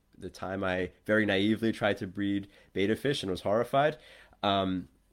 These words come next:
you know, cat penises are barbed. Like, for, for a cat to get pregnant, the male cat has to, like, rip a hole in her, in her vaginal canal. Like, like, uh, nature is not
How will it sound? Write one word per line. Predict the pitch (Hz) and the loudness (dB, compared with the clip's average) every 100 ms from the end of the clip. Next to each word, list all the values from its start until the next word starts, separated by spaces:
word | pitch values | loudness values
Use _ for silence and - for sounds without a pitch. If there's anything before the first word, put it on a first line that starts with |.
| _ _ _ _ - | _ _ _ _ -6
you | 107 | -4
know, | |
cat | 101 131 - | 2 2 2
penises | 139 139 131 139 120 | 2 2 2 0 2
are | 107 | 2
barbed. | 90 107 135 165 147 | 4 6 6 4 4
Like, | 117 104 - - _ - | 4 4 0 -20 _ -20
for, | - 117 | -8 -6
for | 131 117 | 2 4
a | |
cat | 107 131 120 - | 4 2 0 0
to | 120 | -2
get | 110 | -2
pregnant, | - 107 123 151 - - | 2 0 2 0 -2 -10
the | 110 104 98 | -2 0 2
male | 104 104 117 | 4 4 4
cat | 123 127 127 123 | 2 2 2 2
has | 113 107 | 0 0
to, | - 104 95 | 0 -2 -2
like, | 90 92 | -6 -4
rip | 107 - | -4 -2
a | 98 | -4
hole | 104 101 127 156 | -2 0 0 -2
in | 107 101 | -4 -4
her, | 101 92 90 90 - _ _ | -4 -2 -4 -6 -20 _ _
in | 95 | -8
her | 95 | -4
vaginal | 92 107 113 135 | 0 0 0 -4
canal. | - 139 151 | -2 0 2
Like, | 160 113 - - _ | 4 2 0 -20 _
like, | 95 107 104 | 0 0 2
uh, | 104 101 95 - - - | 2 4 2 -2 -10 -2
nature | 123 185 - 196 | 2 2 4 4
is | 147 | 4
not | 131 139 135 - | 4 4 4 0